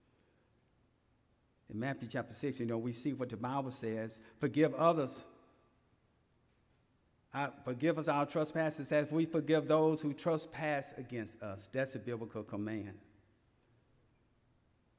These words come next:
Look at the fifth one. Let go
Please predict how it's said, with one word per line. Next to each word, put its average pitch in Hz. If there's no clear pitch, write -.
Look 160
at 131
the 120
fifth 123
one. 98
Let 135
go 110